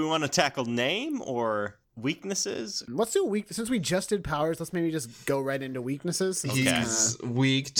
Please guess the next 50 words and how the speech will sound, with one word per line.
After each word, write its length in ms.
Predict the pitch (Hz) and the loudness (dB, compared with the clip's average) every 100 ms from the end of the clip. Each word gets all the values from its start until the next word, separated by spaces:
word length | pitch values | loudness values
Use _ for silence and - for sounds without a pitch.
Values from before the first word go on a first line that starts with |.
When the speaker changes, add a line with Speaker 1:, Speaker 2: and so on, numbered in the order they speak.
| 120 | 4
Speaker 3:
to 600 | 120 120 113 110 107 104 | 4 4 4 2 0 -4
Speaker 2:
there. 60 | |
Speaker 3:
banana 500 | 107 107 107 135 123 | 2 2 6 4 4
peels. 520 | 98 113 90 78 113 - | -2 -4 -2 0 0 0
If 160 | 113 | -2
he 80 | 110 | 2
slips 340 | 107 156 135 | 2 2 2
on 160 | 123 113 | 2 2
one, 140 | 107 110 | 0 0
he 220 | 113 110 | -2 -2
will 260 | 104 107 | -2 -4
drop 320 | 110 110 110 113 | -2 -2 -2 -2
everything 240 | 120 104 | -4 -2
he's 140 | 117 | -2
juggling. 380 | - - 98 - | -2 -2 -2 -4
Speaker 2:
Shit, 400 | 120 135 147 107 - | -2 -2 -2 -4 -6
yeah. 380 | 113 117 117 113 - _ - 98 | -8 -6 -8 -10 -14 _ -20 -12
Speaker 1:
Oh, 240 | 101 87 | -8 -6
he 140 | 82 | -8
can't 280 | 101 131 120 | -4 -2 0
adapt 380 | 90 80 90 - | 0 0 -2 -2
to 100 | 139 | -6
that, 300 | 147 175 - | -4 -4 -6
you 120 | 127 139 | -8 -8
don't 240 | 165 170 | -8 -8
think? 320 | 160 165 208 - | -8 -8 -10 -14
Speaker 2:
He's 160 | 131 | -6
gotta 180 | 156 180 | -2 0
have 160 | 226 240 | 0 0
a 60 | |
weakness, 360 | 202 226 - 143 | 0 -2 -4 -4
Speaker 3:
This 140 | 123 | 0
is 140 | 143 135 | 0 2
Speaker 2:
Drew. 80 | 151 | 2
Speaker 3:
weakness. 560 | 240 117 120 - - | 2 0 0 0 -2
He's 140 | 123 123 | -2 2
allergic 340 | 139 160 175 | 2 2 0
to 60 | 175 | -4
bananas. 580 | 180 180 214 151 107 - | 0 2 2 0 0 0
Speaker 1:
Oh, 160 | 135 117 | 2 2
I 180 | 113 127 | 2 2
was 140 | 147 | 0
gonna 160 | 107 90 | -2 -2
say, 160 | 113 | 0
what 160 | 98 107 | 0 -2
if 80 | - | -4
he 80 | |
breaks 260 | 95 98 90 | -2 -2 -2
his 140 | - 90 | -6 -4
wrist? 460 | 107 95 - - | -2 0 0 -2